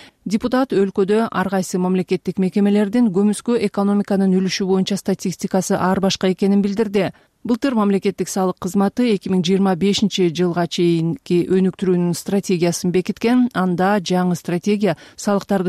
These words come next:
чогултууну жакшыртуу, көмүскө экономиканын көлөмүн азайтуу жана адилеттүү салык системасын түзүүгө багытталганы айтылган.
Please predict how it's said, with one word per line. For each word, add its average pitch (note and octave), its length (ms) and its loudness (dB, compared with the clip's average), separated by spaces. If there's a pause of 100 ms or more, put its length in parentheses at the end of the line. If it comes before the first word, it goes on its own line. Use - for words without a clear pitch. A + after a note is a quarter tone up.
чогултууну F3 560 0
жакшыртуу, F3 720 0
көмүскө A3 400 2
экономиканын F3 640 -2
көлөмүн F3+ 400 2
азайтуу A3+ 400 0
жана F#3 240 2
адилеттүү G3 480 -2
салык G3 320 -2
системасын G3 560 -2
түзүүгө E3+ 460 0
багытталганы E3 760 -2
айтылган. E3 480 -2